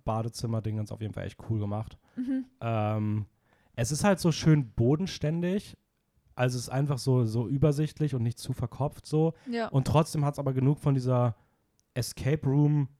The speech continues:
Speaker 1: Rätselkomponente
Speaker 2: Mhm.
Speaker 1: drin. Und der Twist halt am Ende ist halt
Speaker 2: Crazy.
Speaker 1: komplett krass.
Speaker 2: Ja.
Speaker 1: Also ich wusste, ich kannte ihn leider schon.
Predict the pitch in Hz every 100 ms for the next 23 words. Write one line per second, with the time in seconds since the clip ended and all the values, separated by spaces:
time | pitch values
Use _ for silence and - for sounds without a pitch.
0 | _ _ _ _ _ - 107 127 - 170
1 | - 165 160 165 165 170 254 165 185 -
2 | _ _ _ _ _ 113 113 - 104 104
3 | 98 95 95 95 90 92 85 - - _
4 | _ - 175 175 175 190 - 101 - 175
5 | 170 110 104 160 175 - 123 - 139 160
6 | 156 151 160 - 156